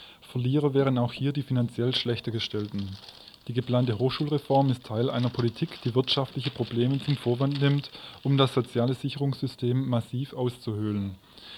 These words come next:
Wir können diese Politik nicht länger dulden und glauben, nicht die Einzigen zu sein. Als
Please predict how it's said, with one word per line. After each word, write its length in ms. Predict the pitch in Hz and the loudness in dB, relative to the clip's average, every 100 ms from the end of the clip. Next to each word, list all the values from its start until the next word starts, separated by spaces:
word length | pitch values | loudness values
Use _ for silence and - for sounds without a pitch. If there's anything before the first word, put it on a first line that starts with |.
| - - | -14 0
Wir 220 | 131 147 | 2 4
können 260 | 151 151 | 2 0
diese 220 | 143 127 139 | 0 -2 -4
Politik 420 | 127 123 139 - | -4 -4 -6 -6
nicht 200 | 131 - | -6 -2
länger 180 | 120 117 | 0 2
dulden 380 | 120 139 151 | 4 4 2
und 100 | 139 | -2
glauben, 420 | 117 113 113 135 135 | -2 2 2 2 2
nicht 240 | 120 - | 0 -2
die 120 | 143 | -4
Einzigen 420 | 120 127 127 120 | 0 0 0 -4
zu 80 | 113 | -4
sein. 460 | 110 117 104 104 101 - - - - | -4 -2 -2 -2 -4 -10 -20 -20 -8
Als 220 | - 117 | -6 -6